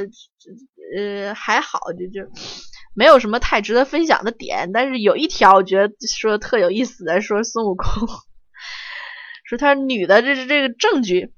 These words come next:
说孙悟空去东海龙宫找武器，啊，这么多武器他都不喜欢，一眼就看上了这个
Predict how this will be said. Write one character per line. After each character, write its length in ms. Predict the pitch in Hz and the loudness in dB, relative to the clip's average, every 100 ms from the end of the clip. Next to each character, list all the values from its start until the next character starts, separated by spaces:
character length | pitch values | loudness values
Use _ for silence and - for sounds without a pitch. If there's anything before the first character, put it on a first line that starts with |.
| _ - _ _ _ - - _ - - - 233 | _ -20 _ _ _ -20 -20 _ -20 -20 -20 -14
说 460 | - 247 240 233 - - _ | 2 6 8 6 -4 -20 _
孙 280 | - 240 214 | 0 2 2
悟 80 | |
空 200 | 196 226 | 2 2
去 120 | 226 208 | 6 6
东 320 | 226 226 233 | 6 4 4
海 500 | 220 156 180 180 - | 4 4 2 0 -6
龙 260 | 190 196 202 | -2 -2 2
宫 200 | 226 233 | 0 4
找 220 | 190 220 | 6 8
武 140 | 196 - | 6 -2
器， 320 | - 233 185 - | -6 -4 -6 -6
啊， 80 | 202 | -8
这 200 | - 427 | -2 -2
么 120 | 254 | 0
多 200 | 214 233 | 4 4
武 140 | 208 180 | 2 -4
器 400 | - 226 196 - | -4 -2 -4 -4
他 120 | - | 2
都 160 | 262 277 | 6 6
不 100 | 254 | 4
喜 200 | - 185 | 0 0
欢， 260 | 214 185 | 0 0
一 60 | 311 440 311 | -4 0 2
眼 240 | 202 208 | 2 4
就 100 | 240 | 0
看 300 | 247 - 254 | 2 2 2
上 160 | 214 220 | 2 -2
了 100 | 226 | -2
这 200 | 226 202 | -4 -4
个 340 | 196 202 | -6 -8